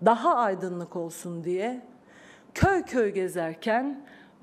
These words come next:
dönebileceğim bir evim dahi yokken her gördüğüm ölümde,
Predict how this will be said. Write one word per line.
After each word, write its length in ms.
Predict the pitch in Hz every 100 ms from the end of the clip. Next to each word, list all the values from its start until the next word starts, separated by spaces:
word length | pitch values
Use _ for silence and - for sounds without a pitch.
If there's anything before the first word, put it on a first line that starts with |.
| 170
dönebileceğim 920 | 269 302 285 285 294 240 302 330 285
bir 280 | 226 190 - - - -
evim 460 | 220 240 311 277 220
dahi 420 | 190 175 175 185
yokken 680 | 190 175 - 220 220 269 269 - - - - -
her 260 | - 339 330
gördüğüm 600 | 220 208 190 175 180 180
ölümde, 680 | 185 185 175 170 208 254